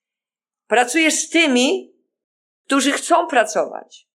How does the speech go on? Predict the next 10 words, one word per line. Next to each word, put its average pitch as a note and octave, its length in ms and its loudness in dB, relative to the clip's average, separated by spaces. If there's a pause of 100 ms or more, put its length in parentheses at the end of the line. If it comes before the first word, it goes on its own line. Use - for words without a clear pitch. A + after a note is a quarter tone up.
(600)
i A3+ 120 -4
są C4 460 0
osiągalni C4+ 880 0
dla D#3 160 2
ciebie. - 400 -14 (2250)
W F3 60 -2
związku E4 400 0
z - 120 -8
tym A#3+ 400 2 (1200)
popatrzmy B3 920 0